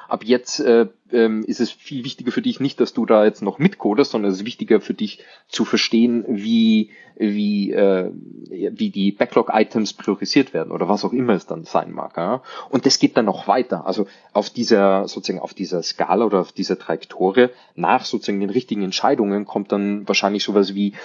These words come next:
wie schaffe ich es, ähm, ein Narrativ zu erzählen, das die Leute motiviert, ähm, sozusagen sich voll sozusagen dem zu ergeben, zu sagen, hey, ich, ich möchte an dem mitarbeiten, ich finde das so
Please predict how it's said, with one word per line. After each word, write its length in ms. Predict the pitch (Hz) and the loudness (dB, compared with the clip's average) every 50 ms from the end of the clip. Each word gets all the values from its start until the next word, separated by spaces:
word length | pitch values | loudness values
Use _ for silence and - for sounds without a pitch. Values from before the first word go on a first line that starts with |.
| - - - _ - | -20 -20 -20 _ -16
wie 200 | 110 104 123 147 | -10 -6 -2 0
schaffe 300 | - - 131 - - - | 2 2 2 2 2 -2
ich 160 | - - - | -2 2 2
es, 220 | 120 104 - - - _ _ _ _ _ - | 2 2 2 -2 -10 _ _ _ _ _ 2
ähm, 360 | 104 98 98 98 98 101 - _ _ - | 4 4 4 4 2 -2 -6 _ _ -6
ein 160 | 107 101 98 | -4 -2 0
Narrativ 640 | 98 104 - 107 98 - - - 151 165 - - | 0 0 0 0 -2 -2 -4 -6 -4 -4 -4 -4
zu 120 | - - - | -6 -6 -6
erzählen, 640 | 95 98 - - 95 90 90 92 101 117 131 135 _ - _ _ | -6 -6 -6 -2 0 2 2 2 2 0 -2 -6 _ -20 _ _
das 100 | - 104 | -6 -4
die 140 | - - 117 | -2 -2 -2
Leute 340 | 104 98 101 110 117 - 120 | 2 4 4 4 4 4 2
motiviert, 960 | 107 104 107 98 - - 98 87 87 92 95 95 107 127 151 165 - - - - - | 2 2 0 -2 -2 -4 -4 -4 -6 -12 -8 -2 2 4 4 4 2 -4 -16 -8 -2
ähm, 360 | - 113 104 107 107 104 - _ _ _ _ - _ _ _ | 0 2 2 2 0 -2 -6 _ _ _ _ -20 _ _ _
sozusagen 480 | - - - 117 - - 107 110 117 110 | -8 -6 -6 -4 -2 -2 -2 -2 -2 -4
sich 240 | - - 107 - - | -8 -10 -10 -12 -12
voll 340 | - - - - 120 135 123 | -10 -2 2 2 2 2 2
sozusagen 560 | - - 113 - - 123 110 104 107 104 98 | 0 -4 -4 0 2 2 2 2 0 -4 -4
dem 220 | - 101 101 95 | -4 -4 -4 -4
zu 120 | - - - | -4 -6 -6
ergeben, 400 | 87 - - 123 131 104 87 80 | -4 0 0 0 0 0 -2 -10
zu 120 | - - | -8 -6
sagen, 340 | - - 90 92 92 92 90 - - - - _ _ | -2 0 0 0 0 -2 -8 -12 -20 -20 -20 _ _
hey, 120 | - 117 113 | 0 0 0
ich, 280 | - - - - - | 0 -2 -12 -12 -12
ich 140 | - - - | -12 -10 -6
möchte 420 | - 101 107 120 117 - - - | -2 2 2 4 4 2 0 -2
an 80 | 110 107 | -4 -2
dem 120 | 101 107 98 | -2 -2 -2
mitarbeiten, 500 | 104 113 - 95 - - 82 82 - - | -2 0 0 -2 0 0 -2 -2 -4 -8
ich 100 | - - | -12 -12
finde 140 | - 98 - | -10 -10 -6
das 160 | 101 - - | -2 0 0
so 140 | - - 131 | 0 0 0